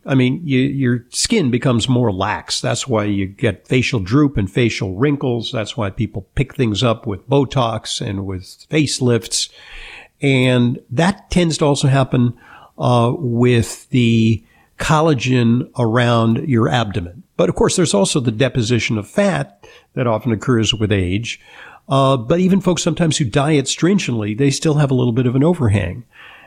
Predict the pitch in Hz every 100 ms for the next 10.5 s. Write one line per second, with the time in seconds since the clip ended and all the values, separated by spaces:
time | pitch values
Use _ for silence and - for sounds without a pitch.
0 | _ - 139 135 - 214 180 147 151 131
1 | 139 214 226 185 123 113 120 117 113 -
2 | - 131 123 120 120 120 _ _ _ _
3 | - 127 - 123 113 123 135 120 113 95
4 | 139 151 - 139 117 - 170 165 117 87
5 | 127 - - 120 113 120 139 139 - _
6 | - 113 95 143 165 143 113 107 113 117
7 | 147 110 - 139 131 107 107 101 98 98
8 | 117 139 139 98 92 92 107 - - -
9 | - - - 156 175 185 180 151 147 147
10 | - 131 127 123 117